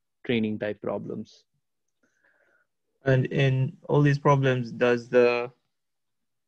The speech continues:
Speaker 2: the limitation of the convergence rate that Nesterov found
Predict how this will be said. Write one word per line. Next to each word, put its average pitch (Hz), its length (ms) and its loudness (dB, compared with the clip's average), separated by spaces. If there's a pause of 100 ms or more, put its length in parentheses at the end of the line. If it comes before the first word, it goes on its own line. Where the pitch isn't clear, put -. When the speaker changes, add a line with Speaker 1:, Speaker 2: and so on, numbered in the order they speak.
(240)
Speaker 2:
the 123 520 0
limitation 135 640 -4
of 123 240 -6
the 117 340 0 (200)
convergence 123 580 -4
rate 123 240 -6
that 117 240 -10
Nesterov 131 420 -12
found 123 460 -6